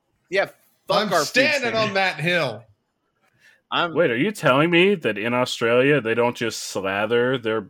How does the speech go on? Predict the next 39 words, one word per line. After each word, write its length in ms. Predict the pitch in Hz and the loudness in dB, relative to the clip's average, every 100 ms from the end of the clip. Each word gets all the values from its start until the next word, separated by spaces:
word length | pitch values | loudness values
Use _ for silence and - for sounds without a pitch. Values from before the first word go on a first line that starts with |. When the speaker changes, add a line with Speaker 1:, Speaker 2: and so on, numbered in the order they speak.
| _ - | _ -8
Speaker 3:
their 140 | 98 | -8
glasses 720 | 90 87 92 101 117 117 143 | -6 -6 -6 -6 -4 -2 -2
Speaker 2:
In 80 | 151 151 - | -6 -8 -6
chicken 320 | - - 214 202 | -4 -4 -4 -4
Speaker 3:
in, 40 | |
Speaker 2:
meat? 180 | 190 247 - | -6 -6 -8
Speaker 3:
in 80 | 160 | -2
Speaker 2:
No. 160 | 208 170 | 0 4
Speaker 1:
Yeah, 120 | 110 | 4
Speaker 3:
raw 40 | |
Speaker 1:
there's 180 | 139 175 | 2 0
not 160 | 208 214 | 2 4
a, 40 | |
Speaker 3:
chicken? 200 | 208 180 165 | 2 0 0
Speaker 1:
there's 220 | 180 190 | 0 0
a 40 | |
Speaker 2:
<laughs> 20 | 175 | 0
No, 200 | 208 208 | 2 0
we 80 | 190 | 0
don't 140 | 185 | 0
Speaker 1:
milkshake 120 | 147 | 0
Speaker 2:
do 100 | 160 | 0
that. 60 | 143 | -2
Speaker 1:
machine 380 | 107 147 147 147 | -2 -2 -4 -6
right 380 | 117 131 156 147 | -4 0 0 0
next 340 | 147 135 - | -4 -6 -8
to 100 | 147 | -8
the 140 | 127 123 | -6 -8
prep, 480 | - - 175 175 _ - | -8 -4 -4 -4 _ -12
like, 340 | 120 101 - | -8 -8 -6
bar 320 | 117 95 87 85 | -4 -4 -4 -8
or 120 | 90 | -10
whatever. 400 | 95 85 85 87 | -10 -12 -12 -6
That's, 320 | 117 127 - | -6 -6 -8
I 100 | 110 | -8
guess, 300 | 92 110 - | -6 -8 -8
what 100 | 98 | -8
happened. 520 | 110 113 - 82 82 - | -4 -4 -4 -14 -18 -16
So 360 | 98 92 92 | -14 -12 -14